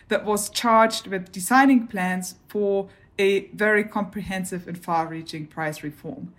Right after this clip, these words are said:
Now, those who were skeptical of this idea of the possibility of reforming China's economy, of really transforming China into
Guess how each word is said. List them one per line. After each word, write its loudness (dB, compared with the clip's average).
Now, 2
those 2
who -4
were 0
skeptical 0
of -4
this -4
idea 0
of 2
the 4
possibility 2
of -6
reforming 2
China's -2
economy, 0
of -4
really 4
transforming 2
China -2
into 4